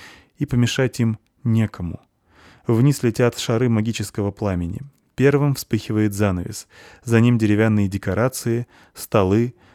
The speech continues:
доски пола, отделка стен. Огонь, подпитываемый заклятиями, охватывает помещение театра. Люди кидаются к выходам, но там бушует пламя.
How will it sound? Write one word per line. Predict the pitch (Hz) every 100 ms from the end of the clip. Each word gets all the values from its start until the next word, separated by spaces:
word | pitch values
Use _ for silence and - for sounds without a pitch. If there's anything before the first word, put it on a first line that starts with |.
| -
доски | 113 139 - 104
пола, | - 123 131 120
отделка | 113 101 104 127 123 98
стен. | - - 120 131 131 _ _ _ _
Огонь, | - 107 127
подпитываемый | 120 113 135 123 113 117 113
заклятиями, | 107 110 123 131 131 117 123
охватывает | 123 - 113 113 110 -
помещение | 110 104 - 113 110
театра. | - 117 104 - 107 - - - -
Люди | 123 123 120
кидаются | 139 123 120 - 123
к | 117
выходам, | 127 143 131 123
но | 120
там | 120 117 120
бушует | 113 - 120 117
пламя. | 131 127 104 82 104